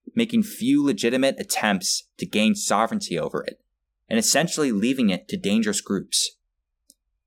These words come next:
In order to reform the safety of this inevitable trek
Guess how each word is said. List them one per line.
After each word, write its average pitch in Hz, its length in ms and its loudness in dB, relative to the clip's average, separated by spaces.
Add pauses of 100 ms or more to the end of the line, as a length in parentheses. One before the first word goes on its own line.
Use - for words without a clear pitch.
(120)
In 113 120 0
order 151 240 4
to 151 140 -4
reform 120 420 2
the 110 60 2
safety 120 540 2
of 90 120 -4
this 95 180 0
inevitable 104 580 0
trek - 400 0